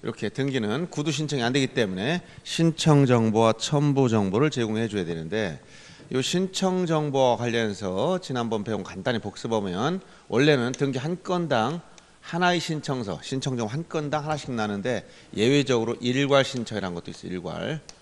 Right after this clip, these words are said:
일괄 신청은 여러 건을 하나의 신청 정보로 내는 거. 이것은 예외적이다. 일정한 요건 하에서 가능한 겁니다. 관할이 같고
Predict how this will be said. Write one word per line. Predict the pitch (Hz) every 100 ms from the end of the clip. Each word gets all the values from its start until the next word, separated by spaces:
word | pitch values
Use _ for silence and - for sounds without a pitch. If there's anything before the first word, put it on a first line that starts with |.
| - - _ -
일괄 | 107 117 113
신청은 | - 104 - 98 123 101
여러 | 104 135 139
건을 | - 120 160 160 - -
하나의 | 151 151
신청 | 151 139 127 123 117
정보로 | 101 92 117
내는 | 104 92 85
거. | 90 -
이것은 | - 98 139 165 - - -
예외적이다. | 101 127 123 110 - 87 82 - - - - - - - - - - -
일정한 | 123 123 123 113
요건 | 135 - 127
하에서 | 104 120
가능한 | 120 104 95
겁니다. | 85 78 73 85 135 156 - - -
관할이 | - 104 104 101
같고 | 92 87 - 87 175 -